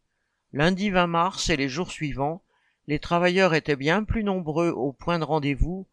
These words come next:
et trois quarts devaient emmener les, des grévistes à la manifestation du vingt-trois mars à Paris.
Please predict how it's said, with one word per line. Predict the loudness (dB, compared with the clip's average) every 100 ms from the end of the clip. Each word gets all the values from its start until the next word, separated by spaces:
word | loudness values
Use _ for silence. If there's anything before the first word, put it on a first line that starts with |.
| _ _ _ -4
et | -2
trois | 0 0
quarts | 2 2 0 0
devaient | -2 0 -2 -4
emmener | -4 -2 0 -2
les, | -2 -6
des | -6 -6
grévistes | -2 -2 -2 -2 -6 -4
à | -2
la | -2
manifestation | -2 -4 -4 -2 -4 -2 -4 -2 -6 -6
du | -6
vingt-trois | -6 -6 -6 -6 -4
mars | -4 -8 -8
à | -10
Paris. | -6 -6 -6